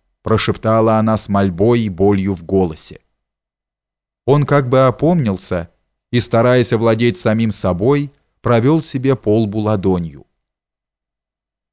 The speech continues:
«Простите этот невольный порыв», со вздохом сказал он, смущённо глядя в землю, «но вы видите, что он искренен.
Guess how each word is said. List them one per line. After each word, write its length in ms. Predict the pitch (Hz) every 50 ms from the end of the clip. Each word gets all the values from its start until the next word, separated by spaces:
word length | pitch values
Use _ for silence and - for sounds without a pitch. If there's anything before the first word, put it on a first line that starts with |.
| _ _ _ _ -
«Простите 600 | 131 139 143 135 - - - 165 160 - 139 131
этот 300 | 131 127 - 120 - 131
невольный 440 | 123 120 120 123 123 123 123 120
порыв», 540 | 101 - 110 110 123 135 156 143 - - _ _ _ _ _ _
со 240 | - - - 113 107
вздохом 420 | 95 95 95 113 113 104 - 117 110
сказал 480 | - - 110 104 92 107 107 110 110
он, 120 | 113 110 107
смущённо 640 | - 107 107 101 - - 117 110 110 113 110 104
глядя 360 | 95 98 104 104 107 104 104
в 40 | 95
землю, 520 | 82 80 98 104 101 101 101 98 95 95 _ _ _ _ _ _ _ _ _ _ _ _ -
«но 320 | 117 120 127 127 131 131 117
вы 140 | 120 127
видите, 480 | 120 123 160 175 135 110 101 - 104 98
что 240 | - - - 110 113
он 160 | 117 113 120
искренен. 680 | 143 160 156 - - 98 95 92 87 85 76 69 65